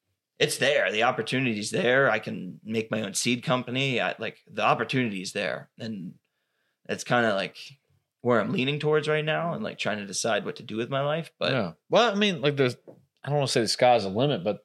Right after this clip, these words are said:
Speaker 2: I think the future is kind of going toward, the world is kinda going towards, let's, you know, federally legalize
Speaker 1: Yeah.
Speaker 2: cannabis all around and just, like, "Hey, let's do something about
Speaker 1: Well,
Speaker 2: this."
Speaker 1: everyone's realizing, like, "Oh, shoot, it actually isn't,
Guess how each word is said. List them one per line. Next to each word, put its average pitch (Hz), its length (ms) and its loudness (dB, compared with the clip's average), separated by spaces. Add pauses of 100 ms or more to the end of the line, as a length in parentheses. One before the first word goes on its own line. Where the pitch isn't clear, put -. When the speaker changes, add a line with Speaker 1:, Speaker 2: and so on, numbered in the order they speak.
Speaker 2:
I 104 80 -2
think 135 220 0
the - 60 -6
future 123 480 0
is 117 540 0
kind 98 300 -2
of 95 140 -8
going 98 340 -2
toward, 101 420 -2
the 117 80 2
world 120 360 8
is 101 100 -2
kinda 113 240 2
going 101 260 0
towards, 101 480 -4 (480)
let's, - 300 0
you - 80 -6
know, 87 160 -4 (140)
federally 104 800 2
legalize 90 840 0 (960)
Speaker 1:
Yeah. 123 220 4
Speaker 2:
cannabis 98 240 4
all 104 140 6
around 110 360 6
and 101 100 0
just, 110 220 4
like, 101 140 4
"Hey, 113 220 6
let's 101 240 2
do 117 160 4
something 101 280 2
about 92 240 4
Speaker 1:
Well, - 100 2
Speaker 2:
this." 185 100 4
Speaker 1:
everyone's 135 340 4
realizing, 117 560 4
like, 107 140 -2
"Oh, 110 240 2
shoot, 107 440 -2 (320)
it 113 140 -2
actually 113 460 2
isn't, 107 400 -2